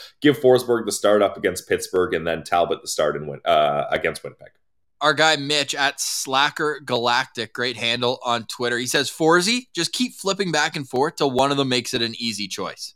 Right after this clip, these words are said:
Speaker 2: I think that's the fairest way to
Speaker 1: That's
Speaker 2: do
Speaker 1: the
Speaker 2: it.
Speaker 1: thing. There's no easy choice right now.
Speaker 2: That's a tough
Speaker 1: Yeah.
Speaker 2: place to be if you're D J Smith. One thing that's great for D J Smith is having his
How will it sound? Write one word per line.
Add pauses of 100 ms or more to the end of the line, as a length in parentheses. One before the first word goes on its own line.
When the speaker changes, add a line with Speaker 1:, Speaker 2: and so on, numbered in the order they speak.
(140)
Speaker 2:
I
think
that's
the
fairest
way
to
Speaker 1:
That's
Speaker 2:
do
Speaker 1:
the
Speaker 2:
it.
Speaker 1:
thing.
There's
no
easy
choice
right
now. (600)
Speaker 2:
That's
a
tough
Speaker 1:
Yeah.
Speaker 2:
place
to
be (180)
if
you're
D
J
Smith.
One
thing
that's
great
for
D
J
Smith (280)
is
having
his